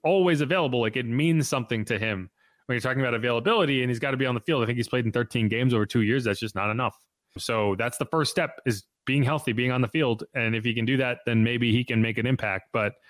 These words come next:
I do think you still feel good about Carl Granderson. Tanoh Kpassagnon is a guy you trust. You brought him back. And then Isaiah Foskey is a guy you're gonna really try to work in. I think is gonna be a plug and play guy to an extent. Like, he's gonna be getting significant snaps week one. He might, he might outsnap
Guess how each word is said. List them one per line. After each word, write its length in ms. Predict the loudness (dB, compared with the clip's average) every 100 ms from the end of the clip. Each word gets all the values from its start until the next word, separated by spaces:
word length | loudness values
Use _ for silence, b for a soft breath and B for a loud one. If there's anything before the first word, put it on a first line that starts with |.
| B B B
I 80 | -2
do 120 | 0
think 200 | 2 4
you 80 | 2
still 180 | 2 2
feel 180 | 2
good 160 | 2 2
about 240 | 2 0
Carl 240 | 0 0 0
Granderson. 520 | 0 2 2 2 0
Tanoh 280 | 2 -2 -2
Kpassagnon 380 | -2 0 0 0
is 80 |
a 60 | 0
guy 100 | 0
you 160 | 0 0
trust. 380 | 0 -2 -2
You 80 | -2
brought 180 | -2 0
him 140 | 0
back. 420 | -2 -2 -4 -8 -20 _ _ _ -2
And 100 | 0
then 80 |
Isaiah 300 | 2 2 2
Foskey 460 | 0 0 -2 0 0
is 80 | 2
a 60 |
guy 180 | 0 0
you're 180 | 2 2
gonna 180 | 2 2
really 280 | 2 2 2
try 120 | 0
to 80 | 0
work 320 | 0 0 0
in. 140 | -2
I 80 | -2
think 220 | -2 -2
is 120 | -2
gonna 360 | -2 -2 -2 -4 _ _ _ _ -2
be 80 | -2
a 60 |
plug 320 | -2 -2 0 2
and 120 | 0
play 200 | 0 -2
guy 260 | -2 -2
to 220 | 0 2 2
an 60 |
extent. 440 | 0 -2 -4 -4 -4
Like, 140 | -2
he's 100 | 0
gonna 180 | 0 0
be 120 | 0
getting 320 | 0 0 0
significant 640 | -2 -2 -2 -4 -4 -4 -4
snaps 440 | -4 -4 -4 -4
week 240 | -4 -4
one. 520 | 0 0 2 0 -4 -10 _ -2
He 100 | 2
might, 300 | 4 2 0
he 100 | 0
might 220 | 2 0
outsnap 520 | -2 -4 -2 -4 -4